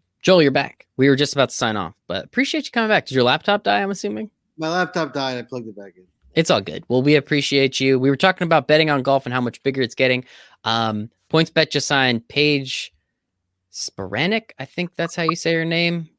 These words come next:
Speaker 1: She's, uh, oh, Joel's, Joel's eyes perked up. Um, she is a, uh, D-,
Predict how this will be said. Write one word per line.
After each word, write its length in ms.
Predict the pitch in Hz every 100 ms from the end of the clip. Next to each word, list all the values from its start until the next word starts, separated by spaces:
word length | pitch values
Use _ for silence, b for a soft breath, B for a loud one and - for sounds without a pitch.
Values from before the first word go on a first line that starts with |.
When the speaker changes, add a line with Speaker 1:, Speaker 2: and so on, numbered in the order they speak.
| -
Speaker 1:
She's, 360 | - 127 120
uh, 300 | 123 117 113 -
oh, 180 | 123 117
Joel's, 480 | 131 202 160 - _ _ 113
Joel's 260 | 117 160
eyes 220 | 151 101 -
perked 320 | - 69 92
up. 200 | 87 -
Um, 480 | 110 110 110 107 107
she 280 | 107 - 175
is 120 | 160
a, 600 | 151 139 127 123 123 117 - _ _ _ _ _ 135 131 -
uh, 280 | 113 110 110 _ _
D-, 120 | -